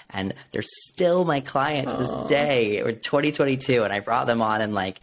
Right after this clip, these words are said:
Speaker 1: I think two thousand and fifteen. So we're going on
Speaker 2: Wow.
Speaker 1: seven years. It's like, I feel like they're like, yeah, they're like my good
Speaker 2: Mm-hmm.
Speaker 1: luck charm.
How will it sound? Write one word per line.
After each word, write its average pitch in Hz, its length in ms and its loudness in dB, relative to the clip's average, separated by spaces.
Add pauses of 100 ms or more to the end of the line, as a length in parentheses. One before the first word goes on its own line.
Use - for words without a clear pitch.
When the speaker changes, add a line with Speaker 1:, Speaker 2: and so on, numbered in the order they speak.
(360)
Speaker 1:
I 123 40 -4
think 117 260 -4
two 135 160 -2
thousand 110 380 0
and 98 180 -6
fifteen. 104 640 -4
So 98 120 -4
we're 104 140 0
going 117 140 2
on 120 160 0
Speaker 2:
Wow. 165 60 2
Speaker 1:
seven 143 440 0
years. 113 420 2
It's - 140 -20
like, 117 240 0
I 117 60 -4
feel 120 180 -4
like 117 140 -4
they're 117 120 2
like, 107 320 -2 (280)
yeah, 120 140 0
they're 202 100 4
like 214 100 4
my 151 80 4
good 131 140 2
Speaker 2:
Mm-hmm. 113 100 2
Speaker 1:
luck 104 160 -2
charm. 85 380 -2